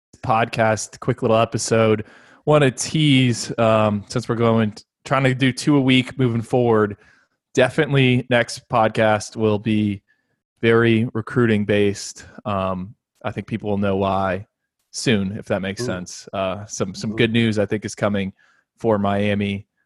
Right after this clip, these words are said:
Speaker 1: Um, and so we'll, we'll kinda get into it. But, uh, again, gonna remind you guys, please subscribe, uh, like, share the podcast. It, it's a big help for us, helps us keep this thing going, um,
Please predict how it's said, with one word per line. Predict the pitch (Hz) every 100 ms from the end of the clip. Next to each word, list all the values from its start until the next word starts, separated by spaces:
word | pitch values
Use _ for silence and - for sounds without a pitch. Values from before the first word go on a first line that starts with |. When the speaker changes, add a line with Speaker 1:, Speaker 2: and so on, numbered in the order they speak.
| _
Speaker 1:
Um, | - 95 92 87 107 _ _
and | 120 101 98 107
so | 117
we'll, | 104 104
we'll | 131
kinda | 110 113 107
get | 107
into | 123 127 101
it. | 90 -
But, | 101 -
uh, | 101 -
again, | 117 104 123 131 123
gonna | 123 117
remind | 113 117 123
you | 120
guys, | 120 113 113 110 101 - _ _ _ _
please | - 131 117
subscribe, | 117 - 123 113 113 113 113 - 107
uh, | 98
like, | 101 110 110 - -
share | - 120 113
the |
podcast. | 107 110 104 104 110 104 98 - -
It, | 104 98
it's | 104 -
a | 101
big | 107 104
help | 110 101 -
for | 107
us, | 104 101 - - _ _
helps | - 107
us | 120 107
keep | - 107
this | 113 -
thing | 110
going, | 104 113 113 110 107 104 _ _ _ _
um, | 85 90 92 90 98